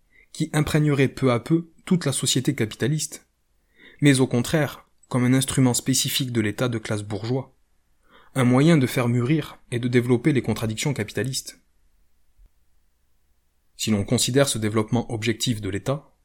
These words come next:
on se rend compte que le mot de Bernstein et de Conrad Schmitt sur le contrôle social croissant n'est qu'une formule creuse, contredite de jour en jour davantage par la réalité.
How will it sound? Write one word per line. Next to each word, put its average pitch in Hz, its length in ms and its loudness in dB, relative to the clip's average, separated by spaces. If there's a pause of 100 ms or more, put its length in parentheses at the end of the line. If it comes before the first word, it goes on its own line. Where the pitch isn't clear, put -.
(460)
on 139 100 0
se - 120 0
rend 151 180 2
compte 175 220 2
que 123 100 0
le 120 100 4
mot 135 160 4
de 120 100 4
Bernstein 117 540 0
et 117 80 -8
de 107 120 -4
Conrad 110 340 0
Schmitt - 440 -6 (160)
sur - 180 -2
le 120 100 0
contrôle 135 400 0
social 117 420 0
croissant 151 560 -4 (540)
n'est 139 100 2
qu'une 147 180 4
formule 139 360 4
creuse, 120 480 -2 (220)
contredite 139 440 0
de 120 100 0
jour 117 200 0
en 110 120 2
jour 143 400 -2
davantage 120 520 0
par 113 100 -4
la 110 120 0
réalité. 110 560 -2